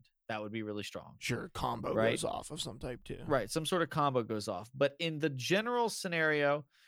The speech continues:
Speaker 1: uh, the more common one, uh, you end up saying, "Okay, I destroyed their landmark for five mana, and I basically put whatever it was that was on my board back where it came from." So that basically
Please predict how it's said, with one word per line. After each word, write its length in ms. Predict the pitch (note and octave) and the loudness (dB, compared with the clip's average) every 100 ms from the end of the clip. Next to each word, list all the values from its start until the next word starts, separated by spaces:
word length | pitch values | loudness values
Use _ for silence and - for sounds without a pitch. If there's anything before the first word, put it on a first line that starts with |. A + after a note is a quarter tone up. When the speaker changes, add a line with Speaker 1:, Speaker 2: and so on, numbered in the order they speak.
| _ _ | _ _
Speaker 1:
uh, 400 | C3 C3 B2+ B2+ | 0 4 6 4
the 100 | B2 | 2
more 160 | C3 C3 | 0 0
common 420 | B2 F#3+ F#3+ D3+ | 0 -2 0 -2
one, 300 | A2+ G#2+ A2+ B2 _ _ _ _ - | -2 -2 -4 -12 _ _ _ _ 0
uh, 540 | C#3+ C#3 C#3 C#3 C3+ C3 - _ _ _ _ | 4 6 8 8 6 4 0 _ _ _ _
you 320 | D3+ D3+ F3 | -8 0 2
end 200 | F3+ A3+ | 2 4
up 160 | A#3 A3 | 2 2
saying, 420 | - F3 D#3+ D#3 - | 0 2 2 -2 0
"Okay, 340 | G3+ A3 G#3+ | 0 2 4
I 80 | D3 | 4
destroyed 400 | C#3 - G#3 A#3 | 0 -4 -2 2
their 100 | B3+ | 0
landmark 420 | G#3 F3+ F3 F3 - | 2 0 2 -2 -2
for 80 | C3+ | -4
five 360 | - D#3 F#3+ | 2 4 2
mana, 420 | E3 D3 C3+ C3+ C3 _ _ | 0 0 0 -2 -4 _ _
and 120 | C#3 | -2
I 80 | C#3 | -2
basically 460 | C3 E3 F#3 - F#3 | 2 2 0 -2 -2
put 260 | F3+ E3+ | 2 2
whatever 320 | C#3+ D3+ F#3 A3 | 4 2 2 0
it 80 | |
was 320 | F3 F3+ F3 D#3 | 2 2 2 2
that 100 | D#3 | -4
was 120 | D3+ | -2
on 120 | E3 | -2
my 100 | E3 | -2
board 340 | C3+ C#3+ C#3 A#2+ | -2 2 0 2
back 280 | C3+ C3+ C#3+ | 0 0 0
where 180 | C3 | 2
it 60 | B2 - | 0 -4
came 220 | C3+ A#2+ | -8 -8
from." 320 | G#2 F2 D#2 _ _ _ _ _ _ _ _ | -8 -16 -16 _ _ _ _ _ _ _ _
So 220 | - D3+ C#3+ _ C#3 | 0 0 0 _ -2
that 220 | D#3 D#3 | -2 0
basically 540 | E3+ G3+ - F#3+ C#3+ | 0 -2 0 -2 0